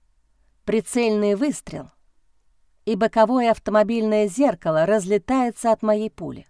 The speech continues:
Охрана в панике. Кто спрятался, кто присел. Однако стоявший рядом качок мгновенно определяет, откуда выстрел. Все мечутся в непонимании, тупо водят стволами автоматов,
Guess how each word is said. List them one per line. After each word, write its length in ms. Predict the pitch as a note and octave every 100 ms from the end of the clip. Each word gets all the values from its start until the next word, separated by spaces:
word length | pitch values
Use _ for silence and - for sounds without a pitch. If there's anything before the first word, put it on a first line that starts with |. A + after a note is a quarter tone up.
| _ _ _ _ _ _ _ _ _ _ _
Охрана 520 | F#3 F3 G#3+ A3+ G#3+
в 120 | G#3 -
панике. 580 | - B3+ C#3+ - - _ _ _ _ _ _ _ _
Кто 260 | - G#3+
спрятался, 760 | G3 - - A#3+ F3 D3+ - D3+
кто 220 | - G3+
присел. 540 | F3+ A3 - C4+ E3+ - _ _ _ _ _ _ _ _ _ _ -
Однако 480 | G3+ G3 C#4 C4+
стоявший 640 | A3+ A3 G#3+ B3+ - - A3
рядом 320 | A#3+ A3+ G#3+
качок 420 | G#3 - B3+ -
мгновенно 680 | G#3 G3 G#3 A3+ C#4+ B3+ A#3
определяет, 580 | G#3 G3+ G#3 A3 G#3
откуда 380 | G#3 - G#3+ G#3+
выстрел. 400 | E3 - - - - _ _ _ _ _ _ _ _ _ _
Все 260 | - - G#3+
мечутся 600 | A3+ D4 G#3+ D#3 - F3
в 40 |
непонимании, 760 | E3+ F3 F#3+ F#3+ E3 - B2+ - _
тупо 300 | B3+ C4 A3
водят 340 | A3 A#3 A3
стволами 520 | - - G3 A3+ A3+ G#3+
автоматов, 760 | - G3 G#3 B3 - - -